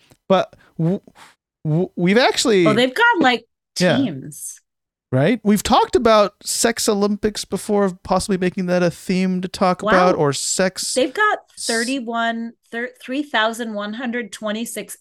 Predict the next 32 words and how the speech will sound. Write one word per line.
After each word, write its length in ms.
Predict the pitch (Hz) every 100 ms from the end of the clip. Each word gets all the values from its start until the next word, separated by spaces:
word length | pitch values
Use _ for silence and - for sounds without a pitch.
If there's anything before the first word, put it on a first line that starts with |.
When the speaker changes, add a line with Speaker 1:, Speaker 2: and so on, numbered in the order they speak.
| -
Speaker 2:
active 600 | 180 196 - 233 220 196
members. 480 | 190 170 226 147 135
Speaker 1:
I 40 |
told 380 | - 127 349 -
you, 200 | 147 139
they're 120 | 156
taking 300 | 156 147 185
it 120 | 220
seriously. 720 | - 262 381 262 - 113 98 - _ _
Speaker 2:
They 160 | 220 233
really 340 | 269 392 349
are. 600 | 180 185 339 214 147 185 _ _
Speaker 1:
This, 360 | 196 - - -
this 320 | 151 180 226
would 140 | 254 202
be 100 | 214
the 80 | 196
type 220 | 208 196
of 80 | 175
Special 400 | - 180 - 170
Olympics 460 | 170 175 175 -
that 100 | 165
I 80 | 151
would 120 | 156
want 220 | 139 156 -
on, 260 | 156 147 143
on 140 | 147 135
top 260 | - 165
of 80 | 151
the 80 | 131
Special 320 | - 123 -
Olympics. 420 | 110 117 107 -